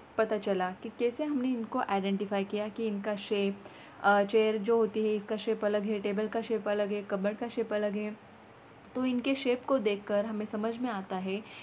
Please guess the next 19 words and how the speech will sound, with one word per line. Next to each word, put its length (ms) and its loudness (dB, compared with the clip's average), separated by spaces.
कि, 220 0
अ, 120 -8
और 300 4
उनकी 220 0
जो 120 2
proper 360 0
arrangement 640 0
होती 260 0
है, 60 2
specific 520 -4
arrangement 480 0
होती 300 0
है, 100 0
उससे 300 -2
हम 220 -6
identify 540 -2
कर 200 -4
सकते 340 -4
हैं 200 -2